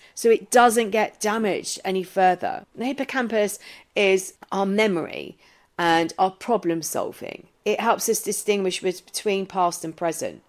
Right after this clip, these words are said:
It's part of the limbic system. It's involved, as I said, in memory making. It's involved in learning and it's involved in emotions. The largest job it has is to take the short-term memories and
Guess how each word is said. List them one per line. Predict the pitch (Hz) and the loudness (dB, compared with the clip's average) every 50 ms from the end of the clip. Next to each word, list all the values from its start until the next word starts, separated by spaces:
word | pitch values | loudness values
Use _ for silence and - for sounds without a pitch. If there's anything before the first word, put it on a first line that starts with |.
| _ - | _ -10
It's | - 190 - - | -10 -8 -8 -10
part | - - - 233 - - | -10 -8 -4 -4 -2 -2
of | - - | -4 -4
the | - 160 | -4 0
limbic | 202 233 254 240 240 - - - | 0 2 2 2 0 -2 -2 -2
system. | - 233 214 - - - - 180 175 180 175 180 180 175 - - - - - _ _ - | -2 -2 -2 -2 -2 -2 -2 0 0 0 0 -2 -6 -10 -12 -18 -20 -20 -20 _ _ -12
It's | - 131 185 - | -10 -6 -4 -4
involved, | 226 214 202 220 208 202 202 190 180 180 - - | -4 -2 0 0 2 2 2 2 0 -2 -4 -6
as | - 185 165 175 | -4 -4 -4 -6
I | |
said, | 165 - - 196 185 185 175 175 175 - | -6 0 4 6 6 6 6 4 0 -4
in | - 160 185 180 170 170 170 151 - - _ _ | -6 -4 -2 -2 -2 -2 -4 -6 -10 -12 _ _
memory | - 170 196 190 170 160 156 | -2 -2 0 0 0 0 0
making. | 147 143 107 101 - - - - - - | -2 -4 -6 -6 -8 -10 -10 -10 -10 -10
It's | - - - - 185 | -12 -10 -8 -6 -4
involved | 175 175 165 175 170 170 160 - | -4 0 2 2 2 2 2 0
in | 170 170 170 180 | -2 -2 0 4
learning | 196 196 190 185 180 175 180 175 175 170 | 6 8 8 8 8 6 2 0 -2 -4
and | - 160 165 165 | -4 -4 -4 -4
it's | - 190 - - | -6 -6 -8 -10
involved | 160 156 151 160 156 147 147 - - | -8 -6 -2 -2 0 -2 -2 -4 -10
in | - - 151 147 | -10 -8 -8 -6
emotions. | 151 151 139 139 139 - - - - - - - - - - - _ _ - | -4 -4 -4 -4 -4 -6 -8 -10 -10 -12 -12 -14 -14 -14 -14 -16 _ _ -6
The | - 165 190 185 185 | -2 2 2 4 6
largest | 220 233 247 208 - 190 151 - | 8 6 6 6 2 -4 -6 -2
job | - 185 165 151 | 0 0 0 0
it | - - | -2 -2
has | 151 156 135 113 107 - - - | 0 2 2 2 0 -2 -6 -6
is | - 170 - - | -4 -4 -4 -6
to | - - 180 | -10 -12 -10
take | - 208 208 196 185 - - - - | -6 -4 -2 -2 -2 -2 -4 -8 -8
the | - 175 170 | -4 -4 -4
short-term | - - - 254 247 - - - 196 180 165 156 | -2 0 0 2 2 0 0 -2 -2 -2 0 0
memories | 151 147 139 120 104 87 76 156 - - | -4 -6 -6 -8 -8 -8 -10 -10 -8 -4
and | 170 175 175 | -4 -4 -4